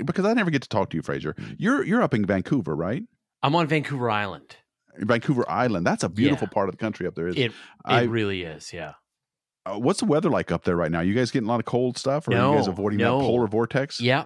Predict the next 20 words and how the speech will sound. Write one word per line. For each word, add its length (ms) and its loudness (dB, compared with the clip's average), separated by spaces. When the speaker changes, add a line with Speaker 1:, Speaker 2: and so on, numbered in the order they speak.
Speaker 2:
yeah. 220 2
We 120 -2
got, 220 0
we've 160 -6
got 220 -2
two 560 -2
mountain 560 0
ranges 420 -4
in 80 -2
between 320 -2
us 360 0
and 500 -4
the 480 0
frigid, 840 0
uh, 320 -4
middle 400 2
of 140 -2
the 60 -4
country. 480 -4
So, 380 0